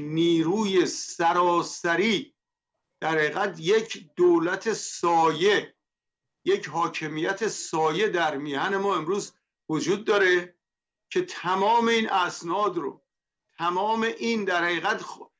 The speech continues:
اون چرا که این می‌شه، این مأموریت،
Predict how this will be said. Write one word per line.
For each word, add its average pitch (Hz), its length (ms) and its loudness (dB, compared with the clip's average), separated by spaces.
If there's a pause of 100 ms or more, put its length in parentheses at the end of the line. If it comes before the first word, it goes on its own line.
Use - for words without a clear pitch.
(240)
اون 226 180 -2
چرا 196 320 0
که 156 340 -4 (100)
این 208 240 0 (160)
می‌شه، 170 320 2
این 185 380 2
مأموریت، 170 720 4